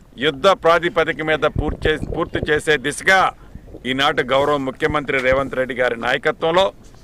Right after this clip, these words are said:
ఈ పనులు చేపట్టాం. నాగార్జున సాగర్ ప్రాజెక్టు ఆయకట్టు కావచ్చు, ఇంకా మైనర్ ఇరిగేషను, మిడ్ ఇరి-, మిరిగి-, ఇరిగేషన్ అయిన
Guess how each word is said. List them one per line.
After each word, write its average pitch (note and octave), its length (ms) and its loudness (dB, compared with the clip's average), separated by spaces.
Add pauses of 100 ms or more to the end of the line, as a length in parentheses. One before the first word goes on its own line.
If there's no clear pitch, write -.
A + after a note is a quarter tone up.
(380)
ఈ C3 80 -6
పనులు B2+ 400 -2 (120)
చేపట్టాం. C3 460 0 (380)
నాగార్జున G3 520 4
సాగర్ F#3+ 400 4
ప్రాజెక్టు F#3+ 500 2
ఆయకట్టు F#3+ 480 2
కావచ్చు, G3+ 580 4 (560)
ఇంకా G3 300 4
మైనర్ F#3+ 420 4
ఇరిగేషను, G#3 680 4
మిడ్ G3 320 2
ఇరి-, G3 340 2
మిరిగి-, F#3+ 460 2
ఇరిగేషన్ F#3+ 520 2
అయిన F#3+ 380 4